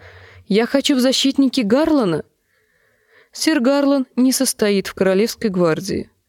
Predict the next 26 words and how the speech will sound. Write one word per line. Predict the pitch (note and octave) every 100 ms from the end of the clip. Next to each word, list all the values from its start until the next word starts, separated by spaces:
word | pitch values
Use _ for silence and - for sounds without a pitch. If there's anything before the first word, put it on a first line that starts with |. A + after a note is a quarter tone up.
| _ _ - -
Когда | - G3+ G3 D4
речь | D4+ -
заходит | G#3 B3+ - C4+ A#3+ A#3+
о | A#3
чести | - A#3+ G#3+ -
королевы, | - F#3 F#3+ C4 A#3+ D#3+ A3 _ _ - -
законы | F#3+ F#3 F#3 A3 C4+ C4
и |
обычаи | G#3 A3+ - G3
требуют, | F3+ F3+ E3 G3+ C4+ - _ -
чтобы | - A3 F#3 G3
её | G3+ C#4
защищал | C#4 - A#3 - B3 C4
один | A3+ G#3 G#3 C#4
из | C#4+
семи | - G#3 G3
присягнувших | A3 C4+ - F#3 F#3+ F#3+ A3 -
королю | G#3+ G#3 G3
рыцарей. | A3 C#4 - F3+ F3 F3 _ - _ _ _ _ - -
Боюсь, | A#3 C4 A#3 A#3+ C4 -
на | C4+
другого | B3 G3 G3+ G3
Верховный | G3+ G#3+ - F3 F3
Септон | - F#3+ - E3+
не | E3+
согласится". | - F3+ A3 A3 - C#3+ - E3